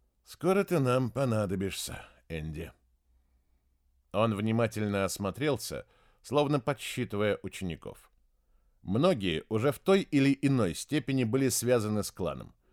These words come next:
Дети зелёных костей или фонарщиков.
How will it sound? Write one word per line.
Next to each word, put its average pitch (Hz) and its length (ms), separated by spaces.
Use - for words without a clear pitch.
Дети 175 340
зелёных 147 460
костей 117 520
или 95 220
фонарщиков. 92 840